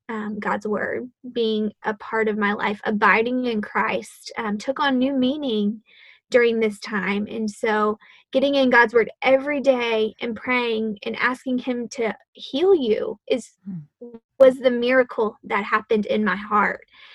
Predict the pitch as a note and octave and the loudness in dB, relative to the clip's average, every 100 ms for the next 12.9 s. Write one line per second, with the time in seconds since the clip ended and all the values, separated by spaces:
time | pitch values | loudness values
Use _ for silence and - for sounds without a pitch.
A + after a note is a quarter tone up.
0 | - _ B3+ A3+ B3+ A#3+ A3+ A#3+ B3 A#3+ | -20 _ -4 0 4 6 10 10 10 8
1 | A#3+ C4 C4+ B3+ A3+ G#3+ G#3 F#3+ G#3 A#3 | 8 8 4 0 0 -4 -4 -4 -4 2
2 | A#3 D4 E4 - - - A3 B3+ C#4 B3+ | 2 2 -2 -8 0 4 4 4 2 2
3 | G#3+ G#3 G#3+ G#3 A3 G#3 A3 G#3+ A3 G#3 | 4 4 4 2 0 2 2 0 -4 -4
4 | - G#3+ - G#3+ G3 G3+ _ _ - A#3 | -4 -4 -4 -6 -6 -8 _ _ -6 0
5 | G#3+ G#3+ F#3+ G#3 G#3 E3 - - _ - | 2 2 -2 0 2 2 -2 -16 _ -20
6 | - - - A#3+ G#3 B3 A3+ A3 F#3 A#3+ | -20 -8 -2 -2 0 2 2 2 4 4
7 | D4 C4+ D4 - - _ _ - - B3+ | 2 -2 -8 -10 -20 _ _ -6 2 6
8 | A#3+ B3 - - B3+ A#3 A3 - _ _ | 6 4 0 -4 -2 0 -2 -4 _ _
9 | _ _ _ _ _ _ _ - D4+ - | _ _ _ _ _ _ _ 0 4 4
10 | D4+ D#4+ D4+ C#4 A#3 A#3+ B3+ B3 B3 B3 | 0 0 2 2 2 0 -2 0 6 6
11 | B3+ B3+ _ _ _ - B3 A#3+ - B3+ | 6 0 _ _ _ -2 2 2 2 -2
12 | A#3 A3+ A#3+ A3+ G#3+ A#3+ A#3+ A3+ B3 | 0 -2 0 -2 -2 -2 2 2 2